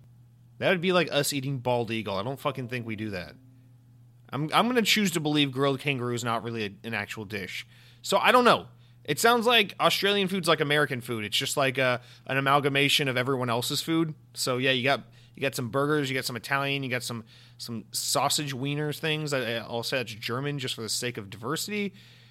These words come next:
And then you've got this Pavlovian cake thing, meat pies. You're just, you're hitting, you're hitting everything, I guess. Uh, pumpkin, pumpkin soup. I guess I've never, uh, had overtly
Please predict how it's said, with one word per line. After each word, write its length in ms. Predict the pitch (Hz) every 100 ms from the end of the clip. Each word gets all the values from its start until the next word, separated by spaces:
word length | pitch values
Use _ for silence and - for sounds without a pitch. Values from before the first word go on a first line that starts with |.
| -
And 160 | - 127
then 80 | 131
you've 100 | 127
got 140 | 123
this 240 | 120 -
Pavlovian 800 | - 135 120 123 139 139 143 139
cake 260 | 143 143 -
thing, 360 | 160 165 170 175
meat 240 | 160 180
pies. 580 | - 175 175 170 170 -
You're 160 | 131 139
just, 220 | 160 -
you're 160 | 156
hitting, 480 | 151 202 185 185 180
you're 160 | 131 147
hitting 240 | 190 190
everything, 380 | 185 170 127 117
I 80 | 104
guess. 400 | 104 98 - -
Uh, 100 | 98
pumpkin, 600 | - 160 165 156 151 - - -
pumpkin 360 | 160 185 170 175
soup. 300 | - 175 - - - - - - - -
I 80 | 147
guess 280 | 165 269 -
I've 120 | 240
never, 440 | 214 214 208 196 -
uh, 100 | 147 -
had 320 | - 160 165 156
overtly 800 | 143 120 135 147 147 139 135